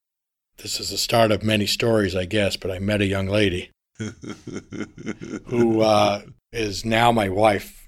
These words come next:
Speaker 1: or has been my wife for twenty-five years now. But I came over three months, I went back,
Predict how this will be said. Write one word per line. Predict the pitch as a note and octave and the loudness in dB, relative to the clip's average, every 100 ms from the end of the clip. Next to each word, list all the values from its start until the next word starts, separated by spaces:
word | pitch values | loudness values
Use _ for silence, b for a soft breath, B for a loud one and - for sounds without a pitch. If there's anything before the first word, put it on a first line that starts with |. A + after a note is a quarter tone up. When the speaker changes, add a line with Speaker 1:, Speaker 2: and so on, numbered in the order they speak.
| - | -12
Speaker 1:
or | F#2+ F#2+ | -10 -10
has | G2 G2+ | -10 -10
been | F#2+ A#2+ | -4 0
my | A2+ F#2 | 2 0
wife | F2 F2 | -6 -10
for | - F2+ | -14 -14
twenty-five | - F#2+ F#2 F#2 - - G2 F2+ | -10 -8 -8 -12 -14 -10 -10 -10
years | F#2+ F#2+ - | -10 -10 -12
now. | F2+ _ _ _ _ _ _ | -20 _ _ _ _ _ _
But | B2 A#2 | 0 4
I | A#2 G#2+ | 4 2
came | - B2+ A#2+ | 0 2 6
over | B2 A2 | 4 2
three | B2 B2 | 2 4
months, | A#2+ A#2 A2+ | 6 4 2
I | A2 | 0
went | G2+ G2 | -2 0
back, | A2 G#2+ A2 - | 4 4 4 -2